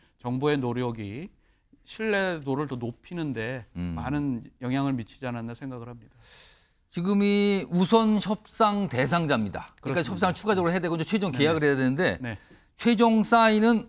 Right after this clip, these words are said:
Speaker 2: 언제 이루어진 겁니까?
Speaker 1: 그러니까 그 내년 삼월이 이제 최종 계약 기한이 되겠고요.
Speaker 2: 예.
Speaker 1: 그러니까 그 지금서부터 한 구십 일 이-, 이내에
Speaker 2: 음.
Speaker 1: 저희가 이제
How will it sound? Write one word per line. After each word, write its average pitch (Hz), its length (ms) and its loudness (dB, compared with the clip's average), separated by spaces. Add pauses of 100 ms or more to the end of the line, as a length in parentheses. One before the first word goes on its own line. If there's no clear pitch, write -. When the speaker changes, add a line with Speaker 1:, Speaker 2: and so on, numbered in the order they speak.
(120)
Speaker 2:
언제 151 840 2
이루어진 107 580 -2
겁니까? 82 420 -12 (240)
Speaker 1:
그러니까 143 300 -4 (240)
그 123 560 -4 (160)
내년 135 420 -2
삼월이 180 440 -2
이제 117 160 -4
최종 147 340 -8
계약 113 300 -8
기한이 117 400 -6
되겠고요. 101 640 -14
Speaker 2:
예. 85 220 -2 (360)
Speaker 1:
그러니까 135 340 -2 (300)
그 113 420 -8 (580)
지금서부터 160 460 -4
한 160 160 -4
구십 156 320 -8
일 170 100 -4
이-, 120 280 -4
이내에 131 600 -4
Speaker 2:
음. 95 220 -6
Speaker 1:
저희가 131 240 -4
이제 139 260 -6